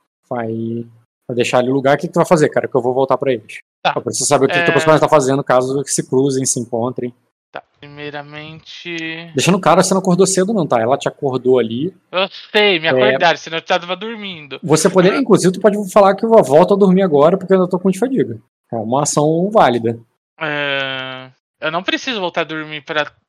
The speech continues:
Speaker 2: é, perder esse um de fadiga, só preciso ficar quatro horas de descanso, né?
Speaker 1: É, duas horas de descanso se você deitar e dormir aí,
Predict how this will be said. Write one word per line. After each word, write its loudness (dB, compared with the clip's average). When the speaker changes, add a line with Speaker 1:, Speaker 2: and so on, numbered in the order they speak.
Speaker 2:
é, -10
perder -14
esse -20
um -16
de -20
fadiga, -12
só -16
preciso -20
ficar -6
quatro -6
horas -2
de -14
descanso, -14
né? -8
Speaker 1:
É, 0
duas -2
horas 4
de -10
descanso -2
se -8
você -2
deitar 0
e 0
dormir 0
aí, -2